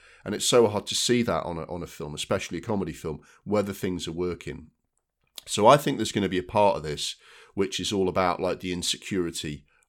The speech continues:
of, of the actor. And I think he's probably worried that it's not working and lashing out. And that doesn't excuse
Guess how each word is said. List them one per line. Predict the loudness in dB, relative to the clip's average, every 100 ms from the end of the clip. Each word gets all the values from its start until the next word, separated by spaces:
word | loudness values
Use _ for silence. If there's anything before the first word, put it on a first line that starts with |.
| -4
of, | -2 -2 -4 -14
of | -10 -8
the | -4
actor. | -2 -4 -8 -12 -12 -16 _ _ _
And | -6
I | -6
think | -4 -6
he's | -6
probably | -14 -4 4 6 4 -4 -4 -4 -8 _ _ _ _ _
worried | -6 4 4 4 2
that | -4
it's | -4 -6
not | -6
working | -2 -2 -2 -6 -10 -8
and | -10 -8
lashing | -6 -4 -4 -6 -6
out. | -6 -4
And | -6
that | -2
doesn't | 0 2 0
excuse | -2 -4 -2 -2 -4 -8